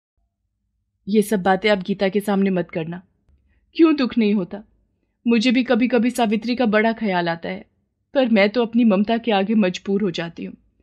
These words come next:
कभी-कभी तो मेरा भी दिल करता है कि मैं जाकर उसे बता दूं कि उसकी बेटी मेरे पास है,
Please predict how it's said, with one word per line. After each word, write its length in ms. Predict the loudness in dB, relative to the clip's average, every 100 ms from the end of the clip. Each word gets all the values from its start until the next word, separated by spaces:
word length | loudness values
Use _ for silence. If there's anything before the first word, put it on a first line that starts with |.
| _ _ _ -2
कभी-कभी 440 | 0 2 0 0
तो 120 | 0
मेरा 240 | 2 4 4
भी 120 | 2
दिल 200 | 2 2
करता 300 | 0 0 0
है 80 | 0
कि 120 | 0
मैं 140 | 0
जाकर 360 | 2 0 0 -2
उसे 200 | 0 0
बता 320 | 0 0 0
दूं 140 | 0
कि 140 | -2 -4
उसकी 240 | -4 0
बेटी 280 | 2 2 0
मेरे 200 | -2 -2
पास 320 | -6 -8 -10
है, 100 | -16